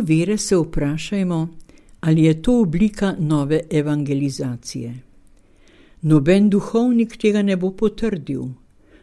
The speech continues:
Noben vernik ne bi smel krščanskega oznanila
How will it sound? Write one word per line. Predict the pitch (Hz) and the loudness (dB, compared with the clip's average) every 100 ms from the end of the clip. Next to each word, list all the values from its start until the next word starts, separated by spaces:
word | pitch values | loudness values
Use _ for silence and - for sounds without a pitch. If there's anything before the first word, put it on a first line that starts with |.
| - | 2
Noben | 156 143 170 220 247 | 4 4 4 2 2
vernik | 170 165 165 165 196 247 247 - - - - | 2 4 4 2 2 2 -2 -10 -20 -20 -8
ne | 151 160 160 | -2 2 2
bi | 202 | 0
smel | - 180 190 208 | -2 0 0 2
krščanskega | 185 175 - 175 185 190 208 196 190 | 0 0 -2 -2 -2 -2 -2 0 2
oznanila | 185 165 160 151 151 151 180 | 2 0 0 0 0 -2 -4